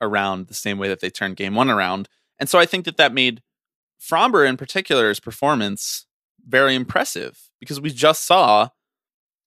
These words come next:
a first ballot Hall of Famer, one of the best pitchers of his generation, get jumped all over by this Phillies lineup. And then Framber goes out there the very next night and he's like, "Man, I don't really care. I'm just gonna dominate them."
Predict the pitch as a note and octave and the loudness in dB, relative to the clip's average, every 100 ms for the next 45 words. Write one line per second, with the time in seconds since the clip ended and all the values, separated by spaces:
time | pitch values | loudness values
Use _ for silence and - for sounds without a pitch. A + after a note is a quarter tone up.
0 | B2 A#2 - - C#3 C#3+ - C3 C3 B2 | -6 -6 -10 0 0 0 0 2 2 0
1 | A#2 A#2+ - G2+ G2+ G#2+ G#2 G#2 A#2 A#2 | 0 0 -4 -8 -6 -8 -4 -4 -4 -8
2 | - G2+ - - - - - G#2 G#2+ G2+ | -6 -6 -6 -12 -12 -14 -16 -8 -6 -4
3 | G2+ D3 - G2 G#2+ - _ _ _ _ | 0 0 0 -4 -8 -14 _ _ _ _
4 | _ _ _ _ _ _ _ _ _ _ | _ _ _ _ _ _ _ _ _ _
5 | _ _ - D#3 - D#3 D#3+ C#3+ C3+ A3 | _ _ -4 -2 2 0 4 4 4 2
6 | B2 G#2+ G#2+ G#2+ - C3+ B2 A2 B2+ C3+ | 0 2 2 2 0 0 0 2 2 2
7 | G#2 A2+ G#2+ - C#3 D#3+ C#3+ C3+ A2+ G2+ | 0 -2 -2 0 2 2 2 2 2 2
8 | G2+ G#2 A2+ B2 A#2+ - G2+ G2 G2 - | -2 2 2 4 0 0 -4 -4 -6 -8
9 | - D2+ B1 - - - - A1+ - _ | -8 -8 -8 -12 -20 -20 -12 -10 -10 _
10 | _ _ _ - G2 F#2 D2+ - - - | _ _ _ -14 -14 -10 -10 -10 -18 -20
11 | - | -20